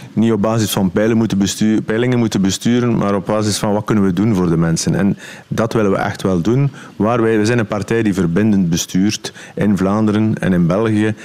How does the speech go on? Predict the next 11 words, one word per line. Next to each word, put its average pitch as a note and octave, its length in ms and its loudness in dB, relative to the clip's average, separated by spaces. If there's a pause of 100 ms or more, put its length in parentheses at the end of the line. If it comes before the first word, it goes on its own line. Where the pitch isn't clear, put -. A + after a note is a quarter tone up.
(160)
en A#2 160 0
willen A2 260 2
inzetten B2+ 480 0
op G2 120 -2
wat G#2 160 0
nodig G#2+ 300 2
is G2 120 0
voor F#2+ 120 -2
de E2 100 0
mensen. F2 420 0
Het, - 280 -2